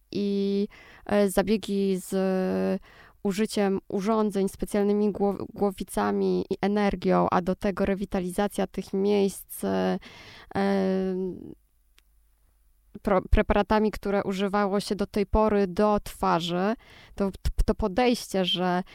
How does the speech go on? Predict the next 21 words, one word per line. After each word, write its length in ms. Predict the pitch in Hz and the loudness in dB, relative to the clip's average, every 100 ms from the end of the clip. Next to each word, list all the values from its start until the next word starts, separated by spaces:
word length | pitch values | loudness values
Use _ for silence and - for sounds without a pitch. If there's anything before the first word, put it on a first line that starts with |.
| - - | -14 -2
zaczynamy 460 | 208 - 196 202 | -2 0 2 2
dbać 320 | 180 175 214 - | 0 0 -2 -2
o 100 | 214 | -4
te 160 | 208 | -2
miejsca 440 | 202 202 208 - 196 | 0 0 -2 -4 -2
w 40 | |
bardzo 320 | 196 226 226 | 0 0 -2
podobny 480 | - 208 214 202 208 | -6 -4 -4 -4 -8
sposób, 580 | - - 208 - 202 196 - 208 - | -8 -6 -6 -4 -6 -6 -8 -8 -2
e, 360 | 196 196 196 - - | -2 -2 -6 -8 -4
i 160 | 202 208 | -2 -2
stosując 420 | - 214 214 190 | -4 -4 -2 -2
bardzo 440 | 190 208 196 208 - | 0 0 2 0 2
podobne 380 | 208 196 208 202 | 0 0 0 -2
protokoły 720 | - 208 220 - 262 190 185 - - - - - | 0 -2 0 2 4 4 2 -4 -18 -20 -16 -10
do 80 | 196 | -4
tego, 320 | 214 185 202 | -2 0 -2
co 200 | - 208 196 196 190 185 196 - | -2 0 2 0 0 -4 -10 -10
w 40 | - | -4
medycynie 560 | 196 196 202 208 196 | -4 -2 -2 0 0
estetycznej 800 | 196 202 - - 196 196 196 196 | -4 -6 -8 -6 -4 -2 0 -2